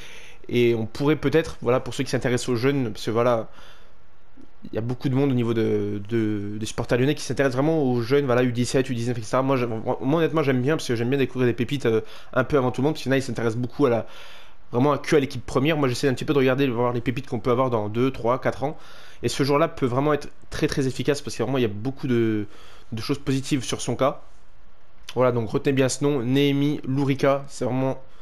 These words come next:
un très, très gros espoir qui vient de Nancy et on, je pense qu'il peut vraiment performer dans les équipes de jeunes. Et pourquoi pas dans, dans le futur s'il intègre, s'il intègre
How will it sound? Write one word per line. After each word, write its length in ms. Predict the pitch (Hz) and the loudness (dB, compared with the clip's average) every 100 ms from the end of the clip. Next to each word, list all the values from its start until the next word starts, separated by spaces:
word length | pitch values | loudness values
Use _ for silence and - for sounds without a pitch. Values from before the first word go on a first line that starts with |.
| - - - - | -10 -10 -8 -4
un 80 | |
très, 220 | 117 - 160 | -2 0 0
très 160 | 151 | 0
gros 140 | 127 135 | 4 2
espoir 280 | 127 143 | 2 -4
qui 100 | - | -2
vient 120 | 120 120 | 0 2
de 40 | |
Nancy 440 | 120 120 - 143 | 2 0 0 2
et 100 | 120 | 2
on, 100 | 107 | 0
je 100 | 107 | -2
pense 200 | - - | -2 -2
qu'il 100 | - | 0
peut 80 | 135 120 | 0 0
vraiment 220 | 156 139 | 0 -2
performer 400 | 139 139 - 131 | 0 -2 0 0
dans 80 | 127 | 0
les 120 | 117 | -2
équipes 180 | 113 120 | -4 0
de 80 | 120 | 2
jeunes. 240 | 123 143 131 - - - - - | 2 0 -2 -10 -12 -10 -10 -6
Et 80 | 113 | -2
pourquoi 320 | 123 - 120 | -2 0 2
pas 80 | 135 | 4
dans, 280 | 120 110 107 | 2 2 0
dans 120 | 101 | -2
le 40 | |
futur 380 | - 117 131 135 | -2 -6 -4 -4
s'il 240 | - 110 | -4 -2
intègre, 360 | 110 110 127 123 | -2 2 2 0
s'il 220 | - - 120 | -4 0 0
intègre 340 | 120 135 131 | 4 2 2